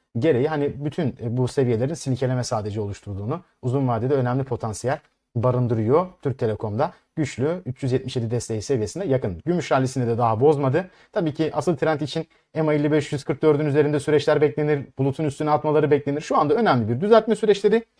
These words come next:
İşte kademeli fırsatlar yaratıyor mu? Değerlendirmesini yapabilmek, e, için gayret ediyorum. Kaç lira düşmüş? Ne kadarlık bir düşüş arkadaşlar? Yüzde kırk sekizlik zirvesinden düşüşlük düşüş söz konusu. E, ve üç yüz yetmiş yedisine çok yaklaşmış.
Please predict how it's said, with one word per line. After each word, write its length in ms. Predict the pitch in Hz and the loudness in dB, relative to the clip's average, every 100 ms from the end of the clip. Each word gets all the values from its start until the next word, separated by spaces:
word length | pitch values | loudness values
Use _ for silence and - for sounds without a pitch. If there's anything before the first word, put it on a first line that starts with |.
| _ - | _ -12
İşte 200 | 180 196 | -6 0
kademeli 360 | 196 196 185 | 2 4 2
fırsatlar 480 | 190 170 170 - 156 | 2 0 -2 0 0
yaratıyor 380 | 143 175 - 131 | 2 2 2 0
mu? 220 | 185 190 | 0 2
Değerlendirmesini 800 | 165 156 151 131 117 110 180 196 _ _ _ _ | 4 6 6 2 0 -4 -4 -8 _ _ _ _
yapabilmek, 640 | - - 110 107 156 - _ - | -4 0 0 0 -4 -6 _ -8
e, 300 | 107 101 98 131 131 | -6 -4 -6 -10 -12
için 260 | - - 160 | -12 -8 -2
gayret 280 | 107 135 147 | 0 2 2
ediyorum. 380 | 123 113 143 180 _ _ _ _ - | 2 2 2 -4 _ _ _ _ -2
Kaç 260 | 151 - | -2 2
lira 140 | 120 107 | 0 0
düşmüş? 320 | - 113 - | -4 -6 -4
Ne 100 | 143 | 0
kadarlık 320 | 135 123 104 | 2 2 0
bir 120 | 110 | -2
düşüş 260 | 104 - 117 | -2 -4 -6
arkadaşlar? 460 | 107 107 107 165 | -4 -4 -2 0
Yüzde 260 | 120 120 139 | 0 0 0
kırk 140 | - | -2
sekizlik 440 | - 127 131 147 - | -4 -4 -2 -2 -2
zirvesinden 600 | 127 127 131 131 170 185 _ _ _ | 0 0 0 0 0 -2 _ _ _
düşüşlük 400 | 113 - 135 185 - - | -6 -4 -4 -4 -8 -8
düşüş 240 | 117 113 - | -6 -6 -4
söz 240 | 123 107 | -4 -2
konusu. 420 | 117 107 - 220 - _ _ - | -4 -4 -2 -4 -6 _ _ -10
E, 200 | - 147 | -4 0
ve 80 | |
üç 120 | 156 160 | 0 2
yüz 100 | 143 | 0
yetmiş 240 | 151 127 | 0 0
yedisine 260 | 131 - 160 | -2 -2 -2
çok 220 | 139 123 | 0 0
yaklaşmış. 600 | 110 104 - 90 - | -2 -4 -6 -10 -12